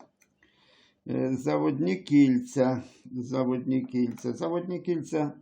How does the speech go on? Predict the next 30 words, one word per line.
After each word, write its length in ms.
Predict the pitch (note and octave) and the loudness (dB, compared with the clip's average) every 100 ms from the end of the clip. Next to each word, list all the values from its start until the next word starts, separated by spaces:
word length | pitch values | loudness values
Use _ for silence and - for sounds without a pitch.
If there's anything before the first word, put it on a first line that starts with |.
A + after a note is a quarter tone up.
| - | -8
ну, 200 | C3+ C3+ | -4 -2
можна 380 | D3 D3 C#3 D3 | 0 0 2 2
взяти, 440 | B2+ D3 - D3 C#3 - - _ | 2 0 0 -2 -2 -10 -20 _
в 40 | - | 0
принципі, 560 | D3 C#3+ C#3+ C#3 D3 | 4 4 2 0 2
любі, 500 | D3 D3+ G3 G3+ D3 - | 4 2 4 2 2 0
ну, 240 | B2 D3 C#3+ | 4 6 6
для, 400 | B2+ D3 C3 - | 6 6 4 -2
ну, 220 | C3 C#3 | 0 0
такого 460 | B2 C#3+ C#3+ D#3 C#3+ | 0 -2 2 2 4
розташування 1000 | C#3+ C#3+ - C#3+ E3 G3+ F3+ D3 B2 B2 - - - | 2 0 -2 -2 0 2 2 4 2 0 -14 -8 -2
підходять 520 | D3 - F3 D3+ D3+ | 0 0 2 2 2
якраз 380 | C#3 E3 D#3 A2+ | 2 2 2 2
діаметром 520 | D3 D3 C3+ C#3+ C3 | 2 2 0 0 2
п'ять 280 | C#3+ C#3+ C#3+ | 2 2 2
міліметрів. 680 | C#3+ C#3 A#2+ G#2+ - A#2 | 4 4 2 0 -6 -4
Я 120 | D#3+ E3 | 0 0
використовую 920 | D3+ D3 C3+ B2+ - D#3+ D#3 D3+ C3+ - - - - - | 0 0 -2 -4 -2 0 2 2 -2 -8 -18 -18 -20 -4
от 220 | A#2+ B2+ | -2 0
такий 500 | C3+ B2+ D3+ D3 A2+ | 0 2 2 2 0
фанатик 800 | B2+ - C#3+ C3 A2+ A2 A#2 G#2+ - A#2+ | -2 2 4 6 4 0 -4 -6 -10 0
діаметром 580 | C3 C3+ B2+ C3+ B2+ | 2 4 2 2 0
п'ять 260 | B2 C3 B2 | 4 2 4
міліметрів. 640 | B2+ B2 A#2+ G#2+ - G#2+ - | 4 4 4 2 -6 -10 -4
Чому 360 | D3+ E3 D#3+ | -2 0 0
саме 340 | D#3 D3+ C#3+ C#3 | 0 2 2 2
фанатик? 640 | D3+ C#3+ A2 G2 G#2+ - | 2 2 2 0 -8 -2
Тому 220 | C#3 D3+ | 0 2
що 160 | C#3+ D3+ | 2 2
його 300 | D3+ D3 | 2 2